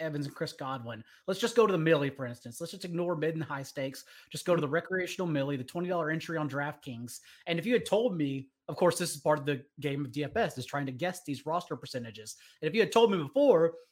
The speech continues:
that Chris Godwin was going to be thirty-two percent rostered and Mike Evans was only going to be ten percent rostered, that, of course, is the ultimate, like, tournament pivot. That's exactly the situation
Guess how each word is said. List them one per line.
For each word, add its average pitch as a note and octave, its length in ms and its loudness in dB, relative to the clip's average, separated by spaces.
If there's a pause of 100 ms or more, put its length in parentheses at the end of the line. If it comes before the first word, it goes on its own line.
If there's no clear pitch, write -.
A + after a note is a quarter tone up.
that D#3 100 -4
Chris G3 220 0
Godwin D#3+ 640 2
was D#3 120 -4
going D#3+ 220 0
to D3 40 -6
be D#3 120 -2
thirty-two E3+ 420 0
percent G3 300 -2
rostered C#3+ 440 -4 (220)
and D#3+ 100 -4
Mike F3+ 240 2
Evans F3 280 0
was D#3 100 -4
only E3 160 0
going D#3 200 -4
to C#3+ 60 -4
be C#3+ 100 -4
ten B3+ 220 4
percent F3+ 280 -2
rostered, C3+ 460 -8 (400)
that, G#3 220 4
of D#3+ 80 -6
course, E3 340 2
is D3 120 -2
the E3+ 180 -8
ultimate, E3+ 480 -2
like, C#3 160 -8 (320)
tournament E3+ 380 -2 (100)
pivot. A2+ 380 -6
That's F#3+ 180 -2
exactly E3 560 -4
the G3 80 -6
situation E3 640 -4